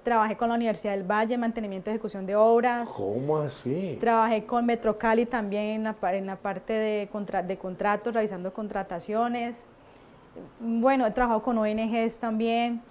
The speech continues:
Speaker 1: sector público, o sea, haciéndole obras a la alcaldía de Cali, pues, con contratistas privados. En muchas partes he estado. Y la última vez fue aquí en La Buitrera con una multinacional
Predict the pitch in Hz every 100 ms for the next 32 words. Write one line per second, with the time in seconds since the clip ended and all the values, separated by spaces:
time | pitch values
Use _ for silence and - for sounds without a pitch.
0 | - - - 226 220 220 190 240 247 240
1 | 233 226 233 220 220 220 196 185 202 202
2 | 202 214 214 202 208 220 208 208 180 180
3 | 190 - 208 220 220 208 - 208 202 208
4 | 180 175 170 - 202 190 - 180 196 214
5 | 240 247 - - - - - - - 240
6 | 262 302 294 294 254 285 285 277 269 233
7 | 175 151 - - - 247 240 233 269 285
8 | 240 220 220 262 247 254 262 262 269 233
9 | 214 214 226 254 220 190 214 226 254 233
10 | 220 190 180 220